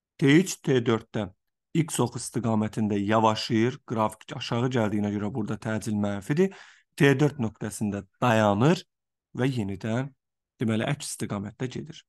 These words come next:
Hansı hissələrdə sürət zaman oxuna yaxınlaşırsa, orada yavaşlayandır. Məsələn, T bir, T iki yavaşlayandır, T üç, T dörd yavaşlayandır. Hansında zaman oxundan uzaqlaşırsa, orada yeyinləşəndir.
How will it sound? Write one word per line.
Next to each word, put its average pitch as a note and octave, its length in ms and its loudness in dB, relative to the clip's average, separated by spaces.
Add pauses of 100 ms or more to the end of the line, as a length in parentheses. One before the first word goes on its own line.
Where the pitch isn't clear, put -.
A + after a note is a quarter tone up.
(560)
Hansı C3 380 4
hissələrdə A#2 500 -2
sürət B2+ 460 0
zaman A#2+ 340 2
oxuna A2+ 260 -2
yaxınlaşırsa, G#2+ 720 -2
orada A2+ 240 -2
yavaşlayandır. A#2+ 760 -2
Məsələn, A2+ 320 -4
T C3 220 4
bir, C3 140 -2
T A#2 120 -2
iki G#2+ 220 -4
yavaşlayandır, B2 640 -2
T B2 160 0
üç, A2 160 -4
T A2 180 -4
dörd G2 220 -8
yavaşlayandır. C3 640 -2 (480)
Hansında C#3 600 2
zaman C3 360 2
oxundan G#2 380 -4
uzaqlaşırsa, A#2+ 720 -4
orada A#2 320 -4
yeyinləşəndir. G#2 800 -8